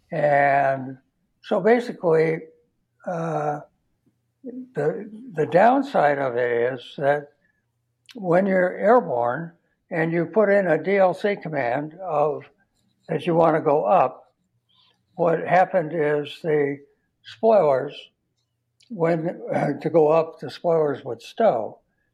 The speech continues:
and there would be a significant, uh, a shift in the center of pressure on the wing and a pitching moment that went down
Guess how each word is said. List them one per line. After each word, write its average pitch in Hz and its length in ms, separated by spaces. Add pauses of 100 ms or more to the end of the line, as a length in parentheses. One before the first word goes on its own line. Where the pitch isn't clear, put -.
(160)
and 180 160
there 160 140
would 160 160
be 156 120
a 147 120
significant, 165 920 (640)
uh, 151 520 (2000)
a 139 580 (440)
shift - 440
in 160 160
the 143 100
center 185 340
of 143 80
pressure 165 420
on 147 80
the 131 60
wing 160 400 (480)
and - 180
a 147 40
pitching 254 440
moment 120 360 (840)
that 160 400 (460)
went 170 320
down 175 440